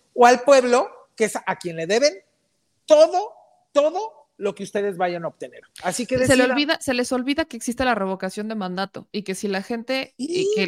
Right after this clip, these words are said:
Speaker 2: la revocación es una herramienta ciudadana y que sea quien sea el que gane, en tres años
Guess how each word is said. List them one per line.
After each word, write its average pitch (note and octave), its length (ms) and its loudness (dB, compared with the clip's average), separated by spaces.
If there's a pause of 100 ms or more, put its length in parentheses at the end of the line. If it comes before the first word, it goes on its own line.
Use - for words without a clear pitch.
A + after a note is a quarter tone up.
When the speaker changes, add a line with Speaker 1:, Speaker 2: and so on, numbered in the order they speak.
Speaker 2:
la G#3 140 2
revocación G#3 400 0
es C#4 100 -4
una B3+ 140 -2
herramienta G#3+ 360 -4
ciudadana F3 500 -4 (360)
y A3+ 160 -2
que A3+ 380 2
sea C4+ 320 2
quien C#4 160 -2
sea B3 120 -2
el A#3 100 -2
que A#3 120 -2
gane, G3+ 320 -2 (300)
en G#3+ 200 0
tres B3+ 240 0
años A#3 460 -2